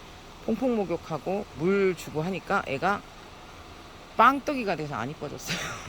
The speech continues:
<laughs> 어머, 이거 어떡하지? 얘 주피터 보세요. 주피터가 자구를 이렇게 내고 있어요. 가지가지합니다. 이 주피터도 지금 애들이 다 폭풍 성장하느라고 정신이 없는 것 같아요. 아,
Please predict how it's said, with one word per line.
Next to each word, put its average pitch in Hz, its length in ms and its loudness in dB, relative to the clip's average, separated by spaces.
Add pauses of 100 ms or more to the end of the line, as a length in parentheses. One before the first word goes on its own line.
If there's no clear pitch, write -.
(600)
<laughs> - 1000 -12
어머, 156 180 0
이거 117 140 0
어떡하지? 139 440 0 (560)
얘 156 120 6
주피터 214 520 -2
보세요. 123 360 -4 (160)
주피터가 190 480 -2
자구를 151 680 0
이렇게 151 240 -4
내고 101 180 -2
있어요. - 200 -12 (1400)
가지가지합니다. 156 800 -4
이 139 120 -8
주피터도 180 520 -6
지금 143 280 -6
애들이 160 320 -2
다 151 180 -4
폭풍 - 360 -6
성장하느라고 190 640 -2
정신이 151 400 -6
없는 127 260 -6
것 147 160 -6
같아요. - 180 -12 (1300)
아, 143 100 -12